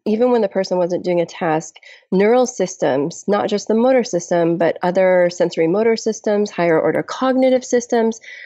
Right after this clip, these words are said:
We could do this without presenting a stimulus to the subject. So that brings us back to your original question, which is,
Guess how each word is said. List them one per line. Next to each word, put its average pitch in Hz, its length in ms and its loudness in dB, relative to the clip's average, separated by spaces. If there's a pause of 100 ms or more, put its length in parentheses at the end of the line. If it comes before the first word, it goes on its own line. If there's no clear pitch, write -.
(160)
We 214 60 0
could 214 180 2
do 233 140 2
this 233 240 0
without 208 520 -2
presenting 160 480 -2
a 147 40 -2
stimulus 151 540 -2
to - 80 -4
the 147 100 -2
subject. - 600 -6 (640)
So - 180 -2
that 208 180 2
brings 214 220 2
us 180 120 -4
back 175 240 -4
to - 100 -6
your 170 100 4
original 165 300 0
question, 220 520 0
which 196 220 0
is, 175 320 0